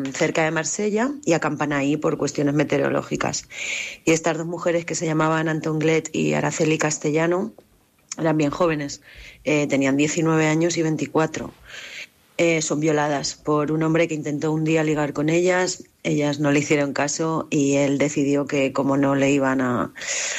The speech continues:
a hacer caso, ¿no? Como iban a no caer rendidas, eh, a sus encantos, y decidió llamar a un par de amigos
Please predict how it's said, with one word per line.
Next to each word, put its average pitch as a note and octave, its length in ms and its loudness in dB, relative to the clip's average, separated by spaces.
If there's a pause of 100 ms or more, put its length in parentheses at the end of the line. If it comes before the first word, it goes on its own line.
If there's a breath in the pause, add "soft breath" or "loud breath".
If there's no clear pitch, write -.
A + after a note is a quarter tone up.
(180 loud breath)
a C#3 140 2
hacer D3 260 0
caso, D#3 260 0
¿no? D#3+ 140 0
Como D3 260 2 (120)
iban D#3+ 340 0
a D#3 60 -2
no D#3 140 0
caer D#3+ 200 2
rendidas, D3+ 640 0
eh, C#3 520 -2
a E3 100 2
sus D#3 200 0
encantos, D3+ 600 2
y F3 100 2
decidió D#3+ 320 2
llamar E3+ 260 -2
a F3 40 -8
un E3+ 80 -10
par E3+ 160 -4
de E3+ 60 0
amigos F3+ 480 -4